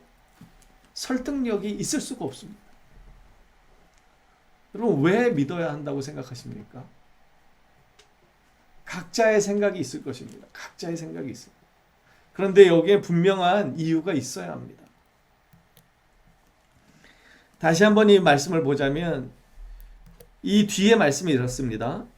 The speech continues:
"그러나 이제 그리스도께서 죽은 자 가운데서 다시 살아나사 잠자는 자들의 첫 열매가 되셨도다." 고린도전서 십오 장 십구 절과 이십 절의 말씀은 결국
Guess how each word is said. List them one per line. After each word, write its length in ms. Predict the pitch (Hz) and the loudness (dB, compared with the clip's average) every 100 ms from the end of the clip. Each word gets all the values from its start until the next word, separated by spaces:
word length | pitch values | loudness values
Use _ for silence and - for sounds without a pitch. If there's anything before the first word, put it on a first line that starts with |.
| - _ _ _ _ _ _ _ | -20 _ _ _ _ _ _ _
"그러나 720 | 165 180 175 151 165 95 95 _ - - _ _ _ _ _ _ _ _ _ _ 151 | -2 0 2 0 -2 -4 -12 _ -20 -20 _ _ _ _ _ _ _ _ _ _ -4
이제 280 | 151 190 | 4 4
그리스도께서 640 | 190 185 180 190 170 165 180 | 6 2 2 -2 -2 -2 -2
죽은 300 | - 156 160 | -4 -4 -2
자 100 | 175 | -2
가운데서 480 | 180 160 156 156 - | -2 -2 -2 -4 -6
다시 260 | 139 160 | -6 -4
살아나사 720 | 135 147 160 139 127 156 220 240 - _ _ - | -4 -4 -6 -6 -4 -2 -4 -6 -18 _ _ -14
잠자는 640 | - 151 160 156 170 170 | -4 -2 0 0 0 0
자들의 320 | 151 139 160 170 | -2 -2 -4 -4
첫 240 | 208 151 | -8 -6
열매가 400 | 131 139 143 165 | -4 -4 -6 -8
되셨도다." 440 | 131 127 - - - _ _ _ | -10 -12 -18 -20 -20 _ _ _
고린도전서 560 | 156 165 160 156 151 151 | -6 -4 -4 -4 -4 -6
십오 320 | - 175 170 | -8 -8 -6
장 280 | 160 170 262 - - - _ | -6 -8 -10 -18 -20 -20 _
십구 360 | - 240 240 202 | -10 -8 -6 -4
절과 260 | 190 175 170 | -2 -2 -2
이십 340 | 170 - - | -2 -6 -6
절의 220 | 202 202 | -4 -2
말씀은 560 | 165 127 - 170 202 156 | -2 -4 -6 -4 -4 -2
결국 580 | 156 165 214 202 - | 0 0 2 0 -2